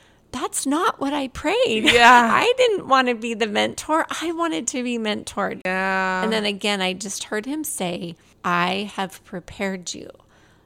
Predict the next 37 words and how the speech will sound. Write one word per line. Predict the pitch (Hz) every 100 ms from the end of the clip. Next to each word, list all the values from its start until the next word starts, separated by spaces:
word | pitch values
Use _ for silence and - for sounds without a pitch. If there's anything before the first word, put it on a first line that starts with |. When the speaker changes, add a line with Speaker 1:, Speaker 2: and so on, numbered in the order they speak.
| _ _ -
Speaker 1:
Everything, | 190 208 208 262 277 - 269 254 254 254 - -
I |
mean, | 220 220
it's | -
like | 240 247
he | - 269
just | 240
started | - 220 185
s-, | 175 - - _
telling | - 233 226
me | 196 175
this, | - - -
like, | - - - _ -
"Everything | 208 240 226 247 226 226 214
that | 214 -
you've | 208 202 220
been | 190 185
through | - - - -
as | - 180
a | 185
coach's | - 233 240 254 233 233
wife, | 226 214 202 196 - - - -
as | - 185
a | 180
youth | 190 240 -
pastor's | - 208 - 202 190 -
wife, | 185 175 175 - _ _ _ _
all | 208 208 240
of | 247
those | 214 226 214
experiences | 214 - - 208 208 196 185 - - - - -
as | 185 185
a | 208
wife, | 190 214 233 202 -
as | 180 208
a |
mom, | 196 208 220 185 175